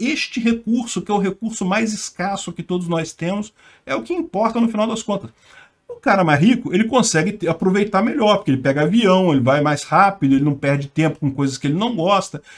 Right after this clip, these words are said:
ele delega coisas. É verdade, eu não tô dizendo que não exista desigualdade. É desigualdade, sim. A pessoa mais rica se dá melhor na vida, sim. Mas o fato é, a diferença não é tão grande quanto as pessoas pensam.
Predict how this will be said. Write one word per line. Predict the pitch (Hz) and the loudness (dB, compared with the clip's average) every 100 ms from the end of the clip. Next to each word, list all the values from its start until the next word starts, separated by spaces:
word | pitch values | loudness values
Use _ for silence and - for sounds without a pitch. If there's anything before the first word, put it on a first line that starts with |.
| - | -4
ele | 139 151 | 4 4
delega | 147 147 139 151 139 | 6 4 4 4 2
coisas. | 120 175 214 113 | -2 -2 -2 -2
É | |
verdade, | 117 214 - 220 180 | -2 -2 2 2 2
eu | |
não | 127 | 0
tô | 120 | 0
dizendo | 143 151 151 185 | -2 0 0 0
que | 185 | 0
não | 214 | 2
exista | 220 160 214 240 | 2 2 -2 0
desigualdade. | 226 226 294 311 156 180 143 110 | -2 -2 -2 -2 0 0 0 -4
É | 147 | -6
desigualdade, | 190 214 233 160 220 - | -6 -6 -4 -2 -2 -4
sim. | 208 233 - _ | -4 -4 -6 _
A | - | -10
pessoa | 131 120 185 | -6 -2 0
mais | 190 135 | 2 2
rica | 151 - | 0 0
se | 220 247 | -4 -2
dá | 147 175 | 2 4
melhor | 226 185 185 202 | 4 2 2 2
na | 214 | 0
vida, | 139 151 208 | 0 -2 -2
sim. | 226 - 208 214 _ _ _ _ | -2 0 0 -2 _ _ _ _
Mas | 208 233 | 0 0
o | 277 | 0
fato | - 233 285 330 - | 0 0 0 -4 -4
é, | 185 233 - | -2 -2 -6
a | - | -2
diferença | 156 220 - 220 254 269 214 | -2 0 -2 0 2 2 4
não | 233 240 | 4 4
é | 277 | 2
tão | 294 277 | 0 2
grande | 180 190 247 226 | 4 4 2 0
quanto | 233 226 | -2 -4
as | 226 | -4
pessoas | 226 220 247 226 | -6 -6 -6 -6
pensam. | 214 214 - 117 | -4 -2 -2 -6